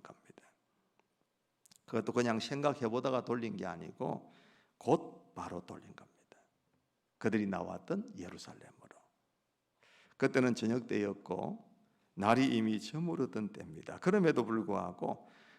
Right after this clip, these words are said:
그들은 그 밤중에 예루살렘으로 돌아가서 제자들을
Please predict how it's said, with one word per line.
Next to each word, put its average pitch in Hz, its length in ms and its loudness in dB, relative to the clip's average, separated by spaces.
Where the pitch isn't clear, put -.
그들은 104 380 2
그 165 140 0
밤중에 135 760 -2
예루살렘으로 95 760 -2
돌아가서 95 880 -8
제자들을 92 680 -6